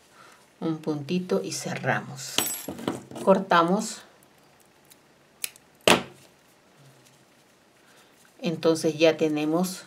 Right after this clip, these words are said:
nuestra tirita. Esta tirita la vamos a pasar por aquí,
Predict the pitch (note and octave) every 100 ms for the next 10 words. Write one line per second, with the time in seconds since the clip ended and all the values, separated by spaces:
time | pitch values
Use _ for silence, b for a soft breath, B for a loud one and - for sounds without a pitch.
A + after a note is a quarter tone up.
0 | - C4+ F#3+ F#3 - F3+ F3 F3+ D3+ C3+
1 | B2+ - - - - B B B _ E3+
2 | - F3+ F3 D#3 D3+ D3+ D#3+ C#3+ C3+ C3+
3 | C#3+ C#3 C3 C3 - B2 - F3+ F3+ F3+
4 | A3+ A#3+